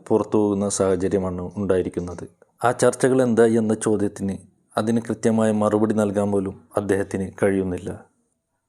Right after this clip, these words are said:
ആക്ഷൻ കൗൺസിലിൻ്റെ അഡ്വക്കേറ്റായ സുഭാഷ് ചന്ദ്രൻ പറയുന്നത്, "ക്രെഡിറ്റ് താങ്കൾ എടുത്തോളൂ, പക്ഷേ താങ്കൾ ഇത്തരം പ്രവർത്തനങ്ങളിൽ നിന്നൊന്നും മാറി നിൽക്കുകയാണ് ഇപ്പോൾ വേണ്ടത്" എന്നുള്ളതാണ്.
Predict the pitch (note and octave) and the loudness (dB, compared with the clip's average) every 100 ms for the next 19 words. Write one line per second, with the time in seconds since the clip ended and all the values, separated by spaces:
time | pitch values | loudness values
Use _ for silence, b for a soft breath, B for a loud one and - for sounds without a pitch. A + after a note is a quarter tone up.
0 | - A2+ A2+ C3+ B2+ B2 A2+ A#2+ A2 G#2 | -2 0 2 0 2 2 2 0 2 0
1 | - - A2 G2+ G#2 G#2 G#2 G2+ F#2 - | -4 -2 0 2 2 4 2 2 0 0
2 | G#2 G#2 A2+ G2+ G2 G2 G2 F#2+ F#2+ - | 2 2 0 -2 0 0 0 -2 -4 -8
3 | - _ - A#2+ A2+ A#2 C3 B2+ A#2 A2 | -12 _ -2 2 2 2 2 4 4 4
4 | A2 - G2 F2+ - - _ G#2+ G#2 A#2 | 4 4 0 0 -6 -12 _ -2 0 2
5 | A2 G#2+ G#2+ G#2+ - G#2+ - G#2+ G#2 G#2+ | 2 2 0 -2 -2 -2 2 2 2 0
6 | G#2+ G#2 G#2 G2+ G2+ G2 G2 F#2+ G2+ G#2 | 0 0 0 0 0 0 -2 -2 0 0
7 | G#2 G#2 F#2+ G#2 G2 G2 F#2 G2+ G2 G2 | 0 -2 -4 -2 -2 0 -4 -2 -2 0
8 | G2 F#2 F#2 F#2 F2+ F2 F2 F2+ E2+ | 0 0 0 0 -2 -4 -4 -6 -10